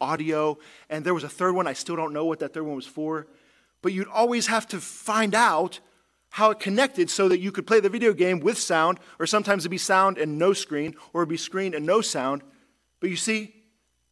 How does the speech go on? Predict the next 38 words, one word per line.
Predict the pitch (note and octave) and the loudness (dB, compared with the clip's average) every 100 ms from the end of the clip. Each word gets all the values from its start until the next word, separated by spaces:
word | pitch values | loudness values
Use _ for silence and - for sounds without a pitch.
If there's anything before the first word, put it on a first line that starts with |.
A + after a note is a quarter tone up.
| _ _ _ _ | _ _ _ _
I | F#3+ | -6
have | G#3+ | -6
to | G#3+ | 2
go | A3+ | 2
back | D#3 G#3 B3 - | 4 2 2 0
to | G3 | 0
my | F#3 | 0
Sega | - A#3 G#3 F#3+ - _ _ _ - | 2 2 2 0 -2 _ _ _ -4
and | G3+ | -2
find | - A#3+ A#3 G#3+ | 4 4 4 0
the | G3+ G#3+ | -4 -4
instruction | G3 - D4+ D4+ - G#3+ F3+ | -4 0 0 0 -2 -2 -2
manual, | E3 C#3+ B2 B2+ | -4 -4 -8 -4
the | F3 | -4
logos, | E3 G#3 G#3+ F3 E3+ | 2 2 2 0 -2
the | G#3 | -4
intention | F#3+ - A3+ B3 - D3+ C3+ C3 - _ | -4 -2 0 0 -2 -4 -6 -10 -18 _
behind | F#3 - A#3 G#3 | -2 2 2 4
how | F#3+ A3 | 4 6
this | G3+ G3 | 4 0
thing | G3 F3 | -4 -4
was | D#3+ | -4
made. | F3 F3 A#2+ - _ _ _ _ _ _ _ _ _ _ _ | -4 -4 -6 -12 _ _ _ _ _ _ _ _ _ _ _
That's | G#3+ A#3 | -6 -2
all | B3 C4 C4 A3+ | 0 0 0 -2
Jesus | B2+ G3+ A3 F3+ E3+ - _ _ _ | -6 -6 0 0 0 -6 _ _ _
is, | C4+ D4+ F#3+ - - - _ - | 4 6 4 -2 -8 -10 _ -2
as | F3 | 4
far | A#3 A3 | 6 6
as | F#3 | 4
John | G3 G3 | 4 4
is | F#3 | 2
compla-, | - D3 F3+ F3+ F3+ | -4 -4 -4 -2 -6
explaining | E3 - F3+ E3 | -6 -2 -2 -4
at | D#3 | -6
this | D#3 D3+ | -8 -6
moment. | C#3 A#2 G2+ _ _ _ - | -8 -8 -16 _ _ _ -4
Jesus | B3+ D4 C#4 C#4+ - | 2 4 2 0 -2